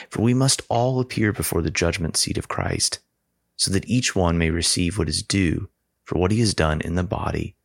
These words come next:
whether good or evil. Therefore, knowing the fear of the Lord, we persuade others. But what we are is known to God,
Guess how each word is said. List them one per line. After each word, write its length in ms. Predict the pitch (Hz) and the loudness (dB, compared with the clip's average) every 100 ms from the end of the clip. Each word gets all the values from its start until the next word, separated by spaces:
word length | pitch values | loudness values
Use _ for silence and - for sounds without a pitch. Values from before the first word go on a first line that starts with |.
| _ _ _ | _ _ _
whether 220 | - 92 | -2 0
good 260 | 87 101 98 | 2 2 2
or 100 | 95 | 0
evil. 440 | 92 98 - - _ _ _ _ _ _ _ _ - - - | 0 -2 -4 -10 _ _ _ _ _ _ _ _ -12 -12 -2
Therefore, 760 | 101 120 - 82 78 104 113 - | 0 2 2 2 2 0 -4 -4
knowing 320 | 87 92 101 | 2 4 4
the 80 | 92 | 2
fear 320 | - 87 92 | 0 2 2
of 80 | 76 | 2
the 100 | 71 | -2
Lord, 380 | - - - - _ _ _ _ - | -4 -6 -6 -10 _ _ _ _ -6
we 100 | 85 | -4
persuade 560 | - 87 - 92 87 - | -2 -2 0 2 0 0
others. 540 | 101 71 - - - _ _ _ _ _ _ _ _ _ - | 0 -2 -2 -4 -4 _ _ _ _ _ _ _ _ _ -2
But 80 | |
what 240 | 87 139 135 | 0 2 2
we 120 | 160 | 0
are 240 | - 101 95 | 2 2 2
is 160 | 87 | 2
known 240 | 85 82 78 | 0 0 -2
to 80 | - | -4
God, 460 | - 82 - - | -2 -2 -4 -8